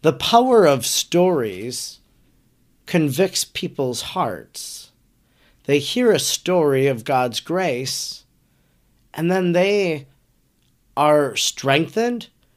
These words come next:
to hope for similar graces for themselves. They don't give up. They don't lose hope. Maybe as a practice today, something you could do is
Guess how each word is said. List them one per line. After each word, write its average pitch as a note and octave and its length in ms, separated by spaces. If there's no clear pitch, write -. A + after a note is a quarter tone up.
to C#3+ 220
hope F3+ 280
for D#3+ 200
similar D3+ 540
graces C3 680
for C3+ 160
themselves. B2 920
They D3+ 180
don't D#3+ 440
give C#3 280
up. B2+ 360
They C3 220
don't C#3 480
lose B2 480
hope. - 540
Maybe F3 440
as C#3 300
a C#3+ 340
practice D3+ 580
today, A2+ 640
something D3+ 460
you C#3+ 120
could C#3+ 180
do C#3+ 320
is A2+ 360